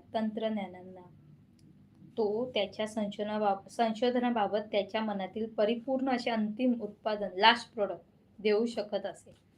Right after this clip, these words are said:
एका मुलाखतीत त्याने सांगितले, "माझे उपकरण कसे काम करेल याबाबत मी जशी कल्पना केलेली, अगदी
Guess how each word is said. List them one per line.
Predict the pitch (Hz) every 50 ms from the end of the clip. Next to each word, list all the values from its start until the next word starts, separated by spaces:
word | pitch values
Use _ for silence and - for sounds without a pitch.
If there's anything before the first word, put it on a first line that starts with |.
| _ _ _ _ _ _ _ _ _ _
एका | 254 247 254 277
मुलाखतीत | 277 277 262 233 220 214 208 - 208 - 214 202 - -
त्याने | 226 196 190 190 190 202
सांगितले, | - 202 190 180 175 - - 190 196 233 - _
"माझे | 226 214 214 214 262
उपकरण | 294 277 - - - 247 247 254 262 262
कसे | - 233 208 - 254 254
काम | 254 269 262 262 262
करेल | - 247 226 214 202
याबाबत | 190 190 196 208 208 214 208 208 220 214
मी | 226 226 226
जशी | 220 220 202 196 196 - 240
कल्पना | 233 247 240 240 - 247 240 247
केलेली, | 247 247 - 214 196 202 208 220 208 185 - - - - - - - - - - - -
अगदी | - 214 208 208 - 190 185 - 220 208 202 190 185 -